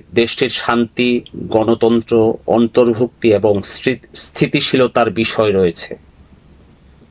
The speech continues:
সেদিক বিবেচনায় দেশটির বিবৃতিতে বলা হয়েছে, তারা বাংলাদেশের সব অংশীজনের সঙ্গে সর্বদাই গঠনমূলকভাবে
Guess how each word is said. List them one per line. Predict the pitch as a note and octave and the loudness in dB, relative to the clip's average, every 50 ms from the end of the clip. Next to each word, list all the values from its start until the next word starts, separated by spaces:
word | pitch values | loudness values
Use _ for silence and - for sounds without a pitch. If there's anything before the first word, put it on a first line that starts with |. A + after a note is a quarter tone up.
| _ - - - - - _ - | _ -20 -20 -20 -20 -20 _ -12
সেদিক | - - - D3 C3 D#3+ E3 - A2+ | -6 -2 0 0 2 0 0 -2 -2
বিবেচনায় | A2 C#3 C3+ D3 D3 - D#3 C#3 C#3 C#3 D3+ E3 F3+ - _ _ _ - - - - - - _ _ _ _ _ _ _ _ _ - | 0 2 2 2 2 2 0 0 2 0 0 0 -2 -4 _ _ _ -20 -20 -20 -20 -20 -20 _ _ _ _ _ _ _ _ _ -2
দেশটির | B2 B2 A#2+ - - - C#3 C3+ C3+ C3 - - - - - | 0 0 0 0 -2 -2 0 0 0 -2 -4 -8 -10 -10 -14
বিবৃতিতে | G#2+ G#2+ A2 C3+ B2+ A2 - C#3 B2 - C#3+ A#2+ - C3+ C3 | -8 -2 -2 -2 -2 0 -2 -4 -2 -2 -4 -2 -2 -2 -2
বলা | A2+ G#2+ A2+ A2+ A#2+ B2+ B2+ | 0 2 2 4 4 2 2
হয়েছে, | - - C3+ C3 B2+ - - - B2 A2+ | 2 0 0 0 -2 -4 -2 -2 -2 0
তারা | - - A#2 A2+ A2+ A2+ A2+ A2+ A#2 A#2 A2 | 2 2 2 4 4 4 4 2 0 0 0
বাংলাদেশের | A2+ A2 A2 A2+ A#2 A2 - A2+ - - - B2 A2+ | 0 0 2 2 2 2 2 0 -2 -2 -2 -2 -2
সব | G#2 - - - - C3 B2+ A#2+ G#2 - | -2 -4 -6 -2 0 2 2 0 -2 -6
অংশীজনের | - - G#2 B2 C3 B2 - - D3+ B2+ C3 B2 B2 A#2+ A2+ | -4 -2 0 0 0 -2 -2 -2 0 0 2 2 2 2 0
সঙ্গে | G#2 - - - A2+ A2+ G#2+ A2+ A#2 B2 - _ - - _ - - - - _ _ _ _ _ _ _ _ _ - - | -2 -2 -2 0 2 2 4 4 2 0 -2 _ -18 -20 _ -20 -20 -20 -20 _ _ _ _ _ _ _ _ _ -20 -12
সর্বদাই | - - - - C#3 C3+ C3+ A#2 C3 C3 A2+ C3 B2+ C3 C3 C3+ C#3+ - - - - | -10 -6 -2 0 2 2 2 4 2 4 4 4 4 4 4 2 0 -4 -10 -12 -2
গঠনমূলকভাবে | - A#2 B2 B2+ - - F3 F3 E3 C#3 A#2+ A#2+ A2+ G#2+ G2 - - - G2+ G2+ G#2+ A#2 - | 2 2 2 2 2 2 4 4 4 4 4 4 4 2 0 -6 -6 -6 -2 0 0 0 0